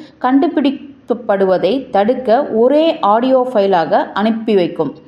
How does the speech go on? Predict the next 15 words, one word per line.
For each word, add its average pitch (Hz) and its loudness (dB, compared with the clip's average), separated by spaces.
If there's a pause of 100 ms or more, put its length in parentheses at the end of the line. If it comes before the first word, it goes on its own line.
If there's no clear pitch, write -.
(400)
அனுப்பி 339 0
வைத்த 240 0
பிறகு 190 0
அந்த 302 2
ஹார்ட் 220 0
டிஸ்க் 247 -4
பதிவுகள் 180 0
தாமாகவே 269 2
அழிந்துவிடும் 190 0
என்பதுடன் 175 0 (300)
மறுநாள் 294 2
அதே 285 0
வேலையை 214 0
செய்யத் 226 -2
தொடங்கும். 175 -2